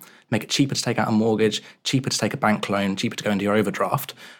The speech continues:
um, so that people boost their spending a little bit to, um, to, uh, speed up the economy.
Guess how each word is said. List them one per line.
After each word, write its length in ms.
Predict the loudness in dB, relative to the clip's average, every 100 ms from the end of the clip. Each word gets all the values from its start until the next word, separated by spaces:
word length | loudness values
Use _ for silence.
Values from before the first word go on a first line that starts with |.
| -2
um, 240 | 2 2 2
so 100 | -2
that 120 | -2
people 220 | 0 0
boost 320 | 4 4 6
their 100 | 2 2
spending 320 | 4 4 4
a 20 |
little 200 | 0 -2
bit 340 | -6 -8 -12 -6
to, 220 | -2 0
um, 140 | 0 -2
to, 400 | -2 0 0 -2
uh, 80 | -4
speed 260 | -2 0 0
up 140 | 2
the 80 | 0
economy. 420 | 2 2 4 2